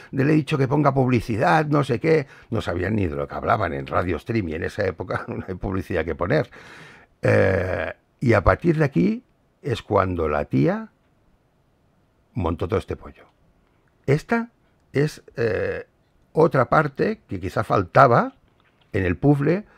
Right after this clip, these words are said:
de la realidad, que ella no va a contar nunca, ella ya os ha contado otra película. "Yo me fui porque no estaba de acuerdo con su programa, los abandoné y los abandonaron en cadena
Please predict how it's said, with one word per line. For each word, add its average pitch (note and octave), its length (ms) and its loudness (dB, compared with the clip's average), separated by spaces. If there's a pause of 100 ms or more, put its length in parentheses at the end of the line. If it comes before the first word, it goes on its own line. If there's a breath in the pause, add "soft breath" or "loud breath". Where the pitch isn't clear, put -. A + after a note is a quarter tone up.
(120 soft breath)
de G#2+ 180 2
la G2+ 120 6
realidad, F#2 440 2
que - 120 -14
ella E2 140 -4
no G2 80 -2
va F#2 80 2
a G2+ 40 2
contar G#2 320 2
nunca, G#2+ 480 2
ella F#2+ 200 -4
ya A2+ 80 0
os G#2 100 -2
ha A2+ 40 0
contado G#2 240 2
otra G#2 140 2
película. F2 400 0 (360 loud breath)
"Yo A#2+ 180 4
me C#3+ 160 6
fui D#3+ 540 8 (280 loud breath)
porque B2+ 280 6
no B2+ 80 4
estaba B2 300 2
de A2+ 60 2
acuerdo C#3 480 6
con A#2 120 4
su C#3 120 0
programa, C3 360 4
los C3 200 4
abandoné B2 680 8 (200 loud breath)
y B2 200 4 (120)
los A2+ 200 2
abandonaron A2+ 520 6
en C3+ 120 6
cadena A#2+ 520 4